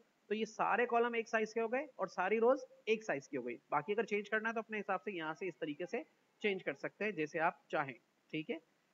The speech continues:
ये देखिए, तो ये feature भी आपको complete हो गया। तो यहाँ पर देखिए हमारे ये सारे feature complete हो गए कि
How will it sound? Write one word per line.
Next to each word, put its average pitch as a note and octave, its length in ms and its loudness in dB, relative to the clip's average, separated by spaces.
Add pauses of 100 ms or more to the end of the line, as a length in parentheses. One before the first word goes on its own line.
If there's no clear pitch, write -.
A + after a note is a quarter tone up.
(120)
ये E3 100 0
देखिए, C3 300 -6
तो - 140 -8
ये F#3 140 4
feature G3 340 -2
भी G3+ 120 -2 (120)
आपको G#3 340 0 (200)
complete E3 320 -2
हो F#3 80 0
गया। G3 200 0 (400)
तो A3+ 100 6
यहाँ F#3 300 2
पर A#3+ 140 0
देखिए A3+ 320 -4
हमारे G3 400 0 (240)
ये G3 120 2
सारे G3+ 260 2
feature G#3+ 280 -2
complete F#3 360 -2
हो F3 80 0
गए F#3 160 2
कि G#3 120 -4